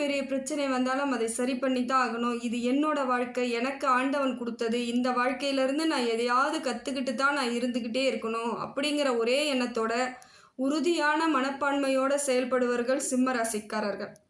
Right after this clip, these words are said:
இப்படிப்பட்ட சிம்ம ராசிக்காரர்களுக்கு நவகிரகங்கள் என்னென்ன பலன்கள் கொடுக்குதுன்னு சொல்லிட்டு பார்க்கலாங்க. சிம்ம ராசிக்கு ராசிநாதன் சூரிய பகவான். அதனால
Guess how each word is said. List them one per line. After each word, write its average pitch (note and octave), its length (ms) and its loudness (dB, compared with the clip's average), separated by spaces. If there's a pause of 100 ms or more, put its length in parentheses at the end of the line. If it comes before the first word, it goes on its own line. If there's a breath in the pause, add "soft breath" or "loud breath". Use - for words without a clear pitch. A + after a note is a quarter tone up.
(140)
இப்படிப்பட்ட F4+ 720 -2
சிம்ம E4 380 0
ராசிக்காரர்களுக்கு D4 1000 -4 (120)
நவகிரகங்கள் D4+ 680 -2 (100)
என்னென்ன C4+ 280 0 (140)
பலன்கள் B3+ 440 -2
கொடுக்குதுன்னு A#3+ 500 -2
சொல்லிட்டு A3+ 260 -4 (100)
பார்க்கலாங்க. G#3+ 400 -4 (680 soft breath)
சிம்ம A4+ 260 2 (140)
ராசிக்கு F4 500 -2
ராசிநாதன் C4+ 800 0
சூரிய B3 220 0 (120)
பகவான். G#3 260 -6 (540)
அதனால D#4 240 2